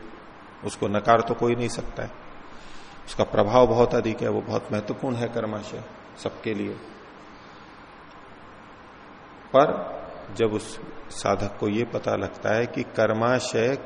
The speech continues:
क्लेश मूलक होता है, तो अब कर्म के प्रति उसमें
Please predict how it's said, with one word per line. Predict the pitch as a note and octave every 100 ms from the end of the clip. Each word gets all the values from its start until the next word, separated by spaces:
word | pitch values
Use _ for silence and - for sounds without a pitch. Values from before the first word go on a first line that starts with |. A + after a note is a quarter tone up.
| -
क्लेश | C#3+ E3 -
मूलक | C3 A#2 A2 -
होता | G2 -
है, | F#2+ F#2+ - - - - - - - - - - - - - - - - - - -
तो | C#3
अब | -
कर्म | - C3+ E3
के | E3 F3
प्रति | F3 - - D3
उसमें | D#3+ - - - A#2+ B2+ D3